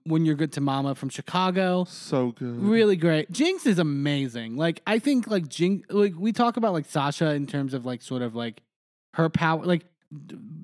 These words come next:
Speaker 1: not just in terms of, uh, the entertainment industry, like, Jinx's power, but, like,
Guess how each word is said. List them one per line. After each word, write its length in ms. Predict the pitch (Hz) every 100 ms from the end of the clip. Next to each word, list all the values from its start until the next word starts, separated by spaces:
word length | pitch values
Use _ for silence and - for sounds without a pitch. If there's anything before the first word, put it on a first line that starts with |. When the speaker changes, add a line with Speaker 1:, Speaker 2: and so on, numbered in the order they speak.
| 151
Speaker 1:
not 240 | 240 247
just 240 | 240 208
in 160 | - 175
terms 240 | 165 170
of, 100 | 151
uh, 120 | 143 139
the 160 | 139
entertainment 480 | 139 131 - 135 143
industry, 600 | 143 143 - 143 143 135 117
like, 200 | 139 135
Jinx's 360 | 139 139 143
power, 360 | - 143 139 139
but, 160 | 131 135
like, 180 | 127